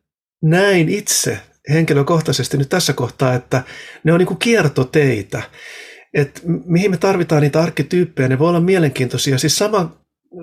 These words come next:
niin kuin monissa tämmöisissä, mitä nyt on käytössä, tällaisia, että minkä tyyppinen ihminen sä oot. Ne on niin kuin toisaalta kauhean mielenkiintoisia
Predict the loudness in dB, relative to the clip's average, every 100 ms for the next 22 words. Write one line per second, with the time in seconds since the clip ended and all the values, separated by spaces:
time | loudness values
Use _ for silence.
0 | -6 -2 0 2 2 0 0 0 0 0
1 | 2 2 0 0 2 2 0 0 0 2
2 | 0 2 0 0 0 2 0 0 -2 -2
3 | -8 -20 -20 -20 -8 -4 0 2 2 2
4 | 0 0 0 2 2 2 2 0 0 -2
5 | 0 0 0 0 0 -2 0 0 0 -2
6 | 0 2 4 4 4 2 0 -4 -2 -4
7 | -4 -6